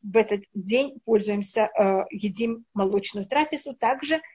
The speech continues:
это совершенно не обязательно, это обычай. Значит, начиная с, сейчас я начинаю говорить о обычаях. Если вы не будете есть молочную еду в Шавуот, вы ничего не переступили.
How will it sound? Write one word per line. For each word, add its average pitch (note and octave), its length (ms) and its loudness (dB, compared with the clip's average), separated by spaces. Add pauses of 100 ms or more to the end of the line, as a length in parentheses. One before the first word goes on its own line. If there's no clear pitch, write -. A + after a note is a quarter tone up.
(400)
это B3 200 8
совершенно D4 420 2
не C4+ 160 0
обязательно, C4 720 2
это A3 200 -2
обычай. C#4 640 -2 (180)
Значит, A#3 260 2
начиная C4 340 2
с, - 180 -4
сейчас - 420 2
я C4+ 60 2
начинаю B3+ 320 2
говорить A3+ 260 -2
о - 60 0
обычаях. D#4 400 0 (420)
Если A#3+ 200 0
вы D4+ 80 4
не D#4 120 6
будете C4+ 400 -2
есть C4 220 -2
молочную B3+ 540 2 (320)
еду A#3 400 -2
в A3 100 -8
Шавуот, A#3+ 500 0 (240)
вы A#3+ 140 0
ничего F4 760 2
не A#3+ 140 2
переступили. - 540 -12